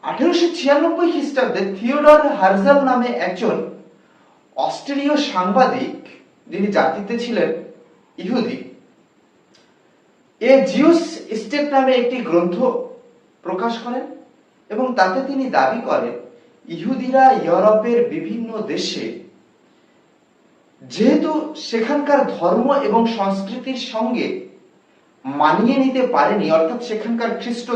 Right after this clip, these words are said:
ধর্ম এবং খ্রিস্টীয় সংস্কৃতিকে আপন করে নিতে পারেনি, তাই তাদের জাতিসত্তা বিকাশের জন্য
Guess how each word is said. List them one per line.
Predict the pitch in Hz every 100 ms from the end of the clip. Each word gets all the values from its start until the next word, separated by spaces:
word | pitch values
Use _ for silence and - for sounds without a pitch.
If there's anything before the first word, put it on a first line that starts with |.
| -
ধর্ম | - 233 196 - - - - -
এবং | 160 185 190
খ্রিস্টীয় | 220 - 254 262 240
সংস্কৃতিকে | 190 190 - 233 247 233 240 -
আপন | - 214 220 180
করে | 190 196
নিতে | 196 202 -
পারেনি, | 135 196 - - - - - _ _ _ _ _ _ _ _ _
তাই | 254 247 185 - - - - -
তাদের | 214 214 - 190
জাতিসত্তা | 175 - 254 233 226 254 233 185
বিকাশের | 185 233 277 220 202
জন্য | 190